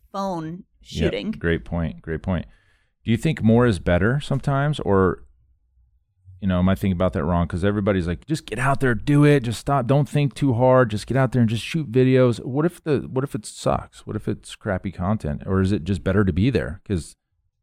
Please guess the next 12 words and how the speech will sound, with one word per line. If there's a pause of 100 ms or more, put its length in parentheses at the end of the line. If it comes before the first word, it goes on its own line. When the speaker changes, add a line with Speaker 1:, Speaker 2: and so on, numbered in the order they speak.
Speaker 2:
you
know, (440)
m-,
more
is
better. (240)
What
do
you
think
about
that?